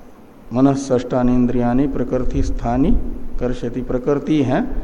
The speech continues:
उनके अपने अपने गोलक, और उनसे आकर्षण करता है का मतलब उत्क्रमण उनका होता है,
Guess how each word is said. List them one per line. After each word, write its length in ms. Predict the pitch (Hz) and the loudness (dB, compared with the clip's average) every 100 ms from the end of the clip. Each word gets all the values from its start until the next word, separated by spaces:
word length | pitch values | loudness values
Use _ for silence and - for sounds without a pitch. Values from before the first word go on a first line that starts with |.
| - - - | -2 -2 0
उनके 260 | 120 123 | 0 0
अपने 260 | 127 127 131 | -2 0 -2
अपने 280 | 127 127 123 | -2 -4 -2
गोलक, 600 | 135 147 135 135 - - - - - - - - - - - - - - - | 0 2 0 -2 -10 -14 -18 -20 -20 -20 -20 -20 -20 -20 -18 -14 -6 -4 -2
और 300 | 120 123 123 - - | 0 2 2 -2 0
उनसे 500 | 131 135 - 156 - | 2 2 2 2 2
आकर्षण 560 | 107 110 135 135 151 143 | -2 0 0 0 0 0
करता 380 | 143 135 - | 0 -2 0
है 180 | 143 139 | 0 0
का 160 | 135 127 | 0 -2
मतलब 420 | 120 123 170 160 | -2 -2 -2 -2
उत्क्रमण 480 | 135 - 143 147 165 | -6 -2 0 2 2
उनका 400 | 131 131 131 123 | 0 0 0 0
होता 420 | 117 117 - 107 | 0 -2 -4 -6
है, 200 | 117 113 | -6 -8